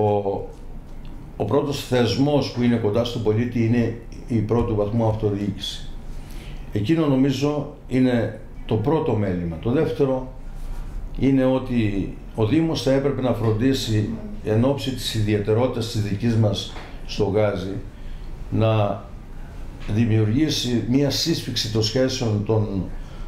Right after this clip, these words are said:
δημοτών, οι οποίοι, ε,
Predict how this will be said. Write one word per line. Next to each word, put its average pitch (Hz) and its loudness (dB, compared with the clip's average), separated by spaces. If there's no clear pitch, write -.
δημοτών, 107 2
οι 120 4
οποίοι, 123 2
ε, 107 4